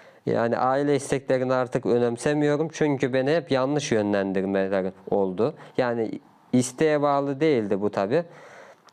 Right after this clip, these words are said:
Yani kötümser amaçlı değil ama bazen de bilememezlik oluyor. Bilemediğiniz şeyde de konuşmanıza, e, anlam vermiyorum.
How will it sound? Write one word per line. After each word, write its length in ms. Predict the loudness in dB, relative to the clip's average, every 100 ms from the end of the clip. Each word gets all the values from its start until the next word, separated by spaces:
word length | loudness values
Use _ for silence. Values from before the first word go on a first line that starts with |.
| _ _ _ -14 -2
Yani 460 | 0 0 0 -2 -4 -4
kötümser 520 | -2 0 -2 0 -2
amaçlı 500 | 0 -2 -2 -2 0
değil 260 | 2 0 0
ama 260 | 0 -2 -4 -18 -20 -20 -20 _ -2
bazen 380 | -2 0 0 0
de 140 | 0
bilememezlik 800 | 0 0 0 0 0 0 -2 0
oluyor. 420 | 0 2 2 2 -2 -18 -2
Bilemediğiniz 600 | 2 2 0 0 0 -2
şeyde 380 | 0 0 2 2
de 100 | 0
konuşmanıza, 800 | -2 -2 -2 0 0 0 0 -2 -6 -18 -10 -8
e, 80 |
anlam 540 | -2 -2 0 -2 -2 -6 -12 -4
vermiyorum. 600 | -2 0 -2 0 2 0